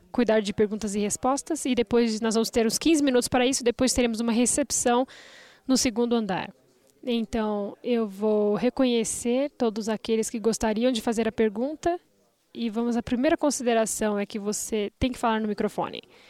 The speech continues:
Nós temos intérpretes, estão interpretando,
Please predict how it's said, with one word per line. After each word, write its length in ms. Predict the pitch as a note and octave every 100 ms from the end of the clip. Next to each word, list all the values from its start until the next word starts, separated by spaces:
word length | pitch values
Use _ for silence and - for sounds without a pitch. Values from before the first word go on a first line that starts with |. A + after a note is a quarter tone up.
| - - - _ _
Nós 160 | A3 G3+
temos 240 | A3+ G#3
intérpretes, 1000 | G#3+ - A3+ A#3 A#3+ B3 - B3 A#3+ - - _ _ _ -
estão 240 | G#3 -
interpretando, 840 | A3 - A3+ G#3+ G3 A#3 A3+ A3+